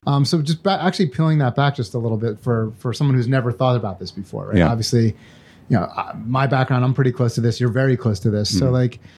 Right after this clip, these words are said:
Speaker 1: what is the goal? Like, if I'm an advertiser and I'm just coming to the world of audio advertising, what's the first thing? Now, I've gotta make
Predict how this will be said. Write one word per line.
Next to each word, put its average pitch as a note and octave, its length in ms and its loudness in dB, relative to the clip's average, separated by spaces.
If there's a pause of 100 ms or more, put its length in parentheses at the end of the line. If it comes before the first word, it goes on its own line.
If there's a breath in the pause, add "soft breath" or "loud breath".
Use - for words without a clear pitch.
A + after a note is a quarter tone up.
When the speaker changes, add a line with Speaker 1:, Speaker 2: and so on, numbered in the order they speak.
(100)
Speaker 1:
what D3+ 200 0
is A3 140 2
the E3+ 80 0
goal? C3 400 2
Like, A#2 140 2
if A#2 160 0
I'm C3+ 100 2
an C3 80 2
advertiser A2+ 840 0
and A2 220 -4
I'm A#2 260 0
just - 160 -2
coming D3+ 200 0
to C#3 80 0
the B2+ 80 2
world B2+ 160 2
of A2+ 80 -2
audio A#2 320 -2
advertising, G2+ 640 -12
what's E3+ 160 -4
the D#3 100 -4
first - 380 0
thing? A#2 420 -2
Now, A#2 120 -8
I've B2+ 120 -4
gotta A#2+ 180 0
make A#2+ 360 2